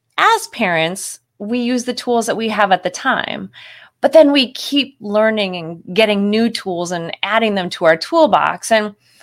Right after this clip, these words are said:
I mean, to sort of paraphrase Maya Angelou, um, when we know better, we do better. So that's kinda how I answer that question of,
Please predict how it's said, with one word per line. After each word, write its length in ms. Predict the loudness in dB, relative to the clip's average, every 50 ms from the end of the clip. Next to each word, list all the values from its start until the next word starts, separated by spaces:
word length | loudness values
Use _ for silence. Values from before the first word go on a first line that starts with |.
| _ _ -2
I 60 | 2
mean, 180 | 4 4 4 4
to 140 | 2 0 2
sort 240 | 4 6 6 6
of 80 | 6 4 0 _ _ -6
paraphrase 800 | 0 4 6 8 8 6 6 4 4 4 4 4 2 0 -2 0
Maya 420 | 2 2 4 4 6 6 4 4
Angelou, 480 | 2 2 2 4 6 6 6 4 2 -2 -6 -20 -20 -20 -18 -6 -2
um, 300 | 0 0 0 0 -6 -8 -16
when 420 | -20 -18 -10 0 2 4 4 6
we 100 | 4 4
know 260 | 6 6 8 8 6
better, 600 | 6 6 4 4 4 4 6 6 6 4 2 -2 _ _ _ _ _ _ _ _ _ _ -12
we 140 | -8 -6 -2
do 180 | 0 0 2
better. 540 | 2 2 0 2 0 -2 -2 -2 -8 -10 _ _ _ _ _ _ -20 _ _ _ _ _ _ _ _ _
So 160 | -8 -2 2 4
that's 260 | 6 6 6 6 2
kinda 200 | -2 -2 -2 0
how 160 | 0 2 2
I 100 | 2 4
answer 260 | 2 2 0 -2 -2 0
that 220 | 0 0 0 -2
question 340 | -4 -4 -4 -4 -8 -8 -8
of, 340 | -6 -6 -6 -8 -8 -12 -16